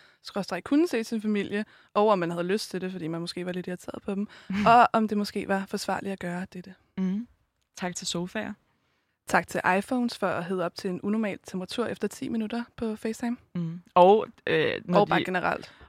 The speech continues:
Speaker 2: og, hvad hedder det, om vinteren, når de bliver så kolde, at de går ud af sig selv, ikke? Altså,
Speaker 1: Det kan
Speaker 2: mister
Speaker 1: også
Speaker 2: strømmen.
Speaker 1: noget,
Speaker 2: Det
Speaker 1: ja.
Speaker 2: kan også noget. Øh, tak til pyntepuder. Jeg elsker jer.
Speaker 1: Mm. Tak til al den tid, vi fik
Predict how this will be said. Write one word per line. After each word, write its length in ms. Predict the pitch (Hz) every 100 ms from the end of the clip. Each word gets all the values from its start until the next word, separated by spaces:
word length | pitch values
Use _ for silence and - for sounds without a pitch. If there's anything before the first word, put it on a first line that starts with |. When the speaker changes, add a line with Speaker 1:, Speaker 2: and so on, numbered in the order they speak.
| -
Speaker 2:
og, 220 | 185 180
hvad 120 | 196
hedder 240 | 190 175
det, 360 | 151 - 156 143
om 160 | - 170
vinteren, 300 | 190 - 185
når 80 | 170
de 80 | 165
bliver 160 | 170
så 120 | -
kolde, 260 | - 170 160
at 100 | 170
de 40 | 170
går 160 | 165
ud 120 | 180
af 100 | -
sig 100 | 156
selv, 220 | 151 170 196
ikke? 120 | 202
Altså, 160 | 165 180
Speaker 1:
Det 60 |
kan 60 | 170
Speaker 2:
mister 140 | 214
Speaker 1:
også 100 | 185 180
Speaker 2:
strømmen. 240 | 170 190
Speaker 1:
noget, 160 | 180 170
Speaker 2:
Det 40 | 202
Speaker 1:
ja. 60 |
Speaker 2:
kan 120 | 196 165
også 140 | 147 160 160 _ - - - _ -
noget. 340 | 208 190 175
Øh, 40 | 170
tak 220 | - 208
til 240 | - 196
pyntepuder. 640 | 185 202 214 254 247 220 214
Jeg 180 | 190
elsker 260 | 175 185 214
jer. 100 | 208 - _ -
Speaker 1:
Mm. 420 | 226 214 208 233 - _ _ _ _
Tak 240 | - 202
til 260 | - - 208
al 120 | 208 -
den 120 | 202
tid, 200 | - 233
vi 100 | 214
fik 340 | 214 196 185